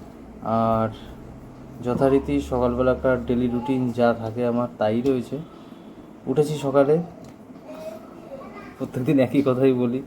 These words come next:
উঠেছি সকালে, চা দিয়েই ব্লগ শুরু। আর এখন হচ্ছে বাজে পৌনে এগারোটা। সকালে উঠেছি বলতে একদম সকালে নয়, I think, I think সাড়ে আটটা থেকে নটার ভিতর।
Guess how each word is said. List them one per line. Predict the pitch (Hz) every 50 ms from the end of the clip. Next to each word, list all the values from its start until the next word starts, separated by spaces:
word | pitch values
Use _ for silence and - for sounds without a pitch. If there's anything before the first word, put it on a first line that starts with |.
| - - - - - - - - - - - - - -
উঠেছি | - 127 139 135 127 131
সকালে, | 127 131 127 117 123 120 120 131 143 165 - - - - - - - -
চা | - 120 117 117
দিয়েই | 113 123 131 131
ব্লগ | 127 123 127 123 117 -
শুরু। | - - - 127 123 131 143 165 - - - - - - - - - - - - - - - - - - - - - - - - 113
আর | 113 110 110 107 107 104 101 - - - -
এখন | 110 117 110 131 135
হচ্ছে | 147 139 139 - 156
বাজে | 139 147 143 123 143 143 143 143 135 - - - - - - - - - - - - - - - - - -
পৌনে | - 135 131 131 135 139
এগারোটা। | 135 131 139 127 123 117 - 123 127 151 175 175 - - - - - - - - - - - - - - - - -
সকালে | - - 123 117 131 139 143 156
উঠেছি | 156 151 170 165 - 160
বলতে | 151 151 151 139 147
একদম | 127 123 127 147 151
সকালে | 147 147 143 131 143 139 139 131
নয়, | 127 123 127 156 175 170 160 - -
I | 117
think, | 110 110 123 120 113 - - - - - - 107 107 101
I | 113 127
think | 123 165 165 156 143 135
সাড়ে | 135 - 127 123 127
আটটা | 131 127 - 135
থেকে | 117 135 135
নটার | 139 123 117 131 127 120
ভিতর। | 113 110 107 110 101